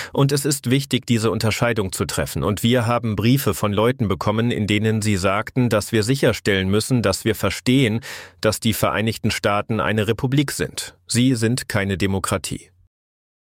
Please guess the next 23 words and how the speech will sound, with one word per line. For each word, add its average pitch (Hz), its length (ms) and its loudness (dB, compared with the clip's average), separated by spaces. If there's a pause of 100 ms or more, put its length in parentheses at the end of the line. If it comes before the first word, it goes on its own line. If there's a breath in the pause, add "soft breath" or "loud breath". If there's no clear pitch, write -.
(180)
Diese 123 300 4
anderen 120 360 2
Länder 117 340 2
nutzen 123 380 2
die 107 100 0
demokratischen 101 800 0
Prinzipien, 101 640 0
um 90 160 -4
den 87 140 0
Menschen 95 380 -2
die 95 120 0
Möglichkeit 95 560 0
zu 95 120 -4
geben, 92 300 0
ihre 85 220 0
Führer 104 360 2
zu 87 220 -4
wählen 107 320 0
oder 104 220 2
mitzubestimmen, 92 800 -2
wer 87 120 2
sie 85 120 -4
vertritt. - 560 -6